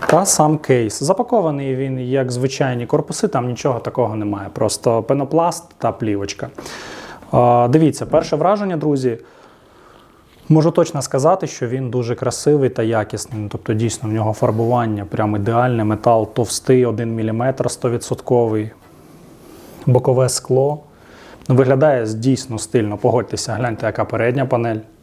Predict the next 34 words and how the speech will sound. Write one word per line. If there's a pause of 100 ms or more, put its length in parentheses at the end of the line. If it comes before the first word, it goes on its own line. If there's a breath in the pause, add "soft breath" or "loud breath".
(680 loud breath)
Тут
одразу
скажу,
три
полових
фільтри,
друзі,
це (1200 loud breath)
за
ту
ціну,
за
яку
він
продається,
це
топ
з
топу,
просто
немає
нічого
кращого,
дійсно.
Пофарбований,
мені
дуже
подобається,
як
це
глибокий
такий
білий
колір.